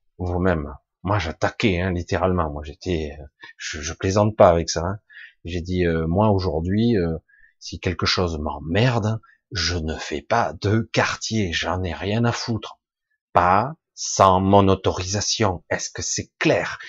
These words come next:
Et moi, c'est, la pancarte, elle est en gros, hein. Si tu t'approches de moi, je te dégage, c'est clair. Tu ne viens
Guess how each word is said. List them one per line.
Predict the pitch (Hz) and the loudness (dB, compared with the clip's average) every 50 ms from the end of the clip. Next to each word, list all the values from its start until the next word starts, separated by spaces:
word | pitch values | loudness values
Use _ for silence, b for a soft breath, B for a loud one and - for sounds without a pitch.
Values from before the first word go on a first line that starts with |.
| B B B - | B B B -2
Et | 98 101 | 2 4
moi, | 107 127 147 143 | 6 6 6 6
c'est, | 139 - 110 95 87 87 85 | 4 4 4 4 6 6 6
la | 85 85 87 - | 6 6 4 6
pancarte, | - - 98 90 - - 131 - - - | 6 4 4 4 4 2 2 2 0 0
elle | 104 95 | 0 0
est | 92 - 117 | 2 4 4
en | 120 120 | 6 8
gros, | 123 120 123 107 101 110 | 10 10 10 10 10 6
hein. | 127 151 147 - _ b b b b b b b b b b | 2 -4 -10 -16 _ b b b b b b b b b b
Si | - - - - 87 | -12 -10 -8 -8 -6
tu | - - 90 | -6 -6 0
t'approches | - - - - - - 104 101 - - - | 0 0 0 0 2 4 4 4 4 2 0
de | 85 85 92 | 0 0 2
moi, | 87 90 101 127 156 | 2 6 6 6 6
je | 151 - - | 6 2 -2
te | 85 - - | -4 -2 -4
dégage, | 104 92 82 139 143 127 131 143 123 110 90 90 92 82 | -4 0 2 2 4 6 6 6 6 6 4 2 -2 -4
c'est | - - - 82 - _ | -4 -6 -6 -6 -8 _
clair. | - 180 185 156 123 - - b b b b b b b b b _ _ | 0 0 2 2 0 0 -4 b b b b b b b b b _ _
Tu | - - - 85 80 | -10 -8 -6 -4 -4
ne | 76 78 76 - - | -4 -4 -4 -6 -6
viens | 92 85 87 85 90 101 127 156 | -6 -4 0 2 4 4 4 4